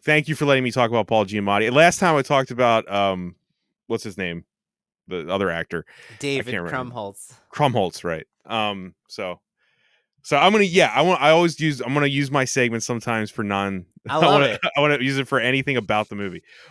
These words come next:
Speaker 1: But yeah, th-, he's so great in this movie. I'm kinda hoping he wins Best Actor, but I don't think it's possible. I think Oppenheimer's gonna steamroll that, but what does the Oscar know anyway? Um,
Speaker 2: <laughs>
Speaker 1: Jamie,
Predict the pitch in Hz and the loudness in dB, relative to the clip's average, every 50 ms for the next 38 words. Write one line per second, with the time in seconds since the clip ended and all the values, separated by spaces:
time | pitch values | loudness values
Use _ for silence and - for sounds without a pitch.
0 | _ - 151 135 107 - 95 123 - 107 117 117 - 175 165 143 131 147 135 123 | _ 0 2 2 2 0 -2 -6 -8 -8 -8 0 2 4 4 4 4 2 2 2
1 | 110 117 117 - - 120 104 98 98 95 95 92 - - 113 104 95 92 98 95 | 0 -2 -6 -4 -4 -4 -2 -2 -2 -2 -2 -4 -4 -4 -4 -4 -2 -4 -6 -6
2 | - 95 87 92 90 95 92 87 - - 95 90 - - 104 104 104 - 110 98 | -6 -8 -10 -8 -10 -10 -10 -10 -6 -6 -6 -6 -4 -4 -4 -4 -4 -4 -8 -6
3 | 92 90 90 98 98 90 - 98 85 80 - - 92 85 80 - - 80 - 73 | -4 -4 -4 -4 -6 -6 -8 -10 -10 -10 -10 -8 -8 -8 -6 -8 -12 -16 -18 -18
4 | - _ _ _ _ _ _ _ - 104 113 107 90 90 92 95 92 - 95 87 | -18 _ _ _ _ _ _ _ -6 -6 -6 -6 -6 -6 -6 -6 -6 -6 -8 -8
5 | 92 90 92 90 90 82 - 95 85 80 80 82 - _ - - - 98 92 87 | -8 -8 -8 -8 -10 -8 -8 -8 -8 -8 -12 -14 -18 _ -18 -10 -8 -8 -8 -8
6 | 85 82 82 82 85 85 82 78 - _ _ - - - _ _ _ _ _ _ | -8 -8 -8 -8 -8 -10 -12 -12 -16 _ _ -16 -16 -16 _ _ _ _ _ _
7 | _ _ _ _ _ _ _ - _ _ _ _ _ 113 113 151 185 - - 196 | _ _ _ _ _ _ _ -20 _ _ _ _ _ 0 4 4 4 4 4 2
8 | 175 160 139 151 131 80 104 110 113 - - - 120 104 98 95 92 87 82 - | 2 2 0 -4 -4 -2 -2 -4 -4 -4 -8 -6 -6 -6 -6 -6 -6 -8 -8 -8
9 | - 87 87 82 92 85 - - - - _ - - - - - - - - - | -8 -8 -10 -10 -12 -16 -18 -20 -20 -20 _ -20 -20 -20 -20 -20 -12 -10 -8 -6
10 | - - 190 - - 101 101 98 95 95 90 87 - - - - - - - - | -4 -4 -4 0 0 2 2 2 0 -2 -4 -8 -12 -14 -16 -16 -16 -16 -18 -20
11 | _ _ _ _ _ _ _ _ - - _ _ 127 98 135 151 143 143 135 120 | _ _ _ _ _ _ _ _ -14 -14 _ _ -6 0 2 2 2 2 0 -2
12 | 95 82 | -4 -6